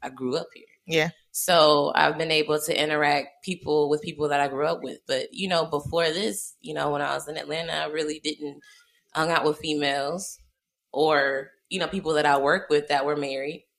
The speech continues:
Speaker 1: that I was cool with, you know, and then I was married before that. So, you know, I really
Speaker 2: Mm-hmm.
Speaker 1: didn't have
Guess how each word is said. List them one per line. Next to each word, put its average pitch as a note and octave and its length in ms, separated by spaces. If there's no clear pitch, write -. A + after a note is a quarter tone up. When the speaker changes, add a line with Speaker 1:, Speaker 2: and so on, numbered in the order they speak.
Speaker 1:
that C#3 180
I C3+ 80
was C3 200
cool G#3+ 300
with, D3+ 300
you C#3+ 120
know, C3+ 320
and C#3 140
then C#3 100
I C#3 120
was C3+ 160
married D#3+ 320
before D3+ 280
that. F3 380
So, C#3 640
you F3+ 140
know, F3+ 360
I E3+ 120
really F3 260
Speaker 2:
Mm-hmm. F3 40
Speaker 1:
didn't E3+ 220
have D#3 680